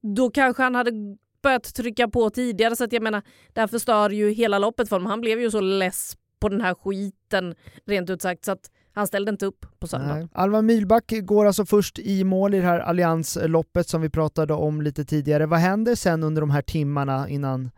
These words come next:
Speaker 2: resultatet då ändras? Är han på fest, eller visste han att de övervägde att han kanske inte skulle få den här segern?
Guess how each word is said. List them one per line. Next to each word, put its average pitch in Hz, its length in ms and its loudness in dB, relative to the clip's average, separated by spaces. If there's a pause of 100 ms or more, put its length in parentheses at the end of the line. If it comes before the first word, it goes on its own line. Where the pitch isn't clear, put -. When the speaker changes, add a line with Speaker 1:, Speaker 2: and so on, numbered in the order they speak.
(140)
Speaker 2:
resultatet 151 960 -2
då 139 440 -4
ändras? 156 880 -4 (180)
Är 135 100 -4
han 143 120 0
på 147 100 -4
fest, - 560 0
eller 175 500 2 (140)
visste 151 280 -6
han 165 80 0
att 160 80 -4
de 156 140 -2
övervägde 147 560 0
att - 300 -10 (180)
han 160 180 -8
kanske 165 240 0
inte 143 160 -8
skulle 127 380 -6 (440)
få 131 340 -4 (140)
den 131 140 -6
här 107 260 -6
segern? - 500 -12